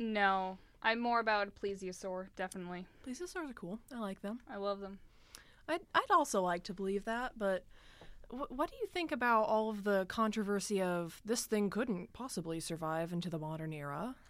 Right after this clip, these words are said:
Speaker 1: I don't think it's, it probably doesn't survive in Loch Ness, perhaps, but it might pr-, might exist somewhere in the ocean, considering most of the ocean still hasn't been explored.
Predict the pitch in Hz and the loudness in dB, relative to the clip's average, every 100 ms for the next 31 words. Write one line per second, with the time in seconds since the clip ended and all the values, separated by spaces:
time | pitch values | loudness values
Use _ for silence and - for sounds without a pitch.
0 | - - - - - - - - - - | -20 -20 -20 -20 -20 -20 -20 -20 -20 -2
1 | 302 370 403 349 330 294 254 - - 240 | 0 2 0 0 0 2 2 0 -10 -10
2 | - - - - - - 302 285 - 349 | -10 -16 -20 -20 -20 -8 -6 -6 -2 0
3 | 359 359 247 240 254 233 233 202 185 185 | 2 0 -2 -4 -6 -4 -2 2 2 2
4 | 185 185 - 208 190 185 - 220 196 196 | 0 -6 -8 -6 -4 -6 -4 4 4 4
5 | 226 190 240 - - - - - - - | -2 0 0 -4 -10 -16 -18 -20 -20 -8
6 | - 302 320 339 - - - - - 285 | 2 4 6 4 2 -8 -16 -8 6 8
7 | 269 262 277 277 277 - - - - - | 10 10 8 8 4 -2 -4 -6 -20 -18
8 | - 254 285 294 294 - - 220 233 226 | -4 2 6 6 4 -2 -6 -4 2 2
9 | 214 - 240 214 214 208 202 190 196 - | 0 -2 2 2 2 0 0 -2 -2 -6
10 | 196 196 202 190 190 190 190 190 - 185 | -6 -8 -10 -8 -4 -2 0 -2 -2 -4
11 | 185 185 190 - - _ _ _ - _ | -4 -8 -10 -16 -20 _ _ _ -20 _
12 | - - - - 277 269 254 247 233 214 | -16 -12 -4 6 8 10 6 4 2 -2
13 | 208 196 - 202 196 196 202 | -2 -4 -2 2 4 2 -2